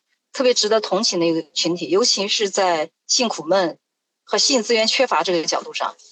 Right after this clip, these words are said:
Speaker 2: 嗯。
Speaker 1: 所以她，她去当妓女，就是好像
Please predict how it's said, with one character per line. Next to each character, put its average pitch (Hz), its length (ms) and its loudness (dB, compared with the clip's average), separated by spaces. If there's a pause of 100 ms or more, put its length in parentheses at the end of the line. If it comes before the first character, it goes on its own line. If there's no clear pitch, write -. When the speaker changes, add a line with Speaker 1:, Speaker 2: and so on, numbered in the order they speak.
(220)
Speaker 2:
嗯。 202 120 4
Speaker 1:
所 240 120 4
以 214 80 4
她， 220 340 2 (400)
她 254 140 0
去 262 100 0
当 269 220 2
妓 269 180 2
女， 170 340 -2
就 196 160 -2
是 175 340 0 (260)
好 190 100 0
像 220 320 2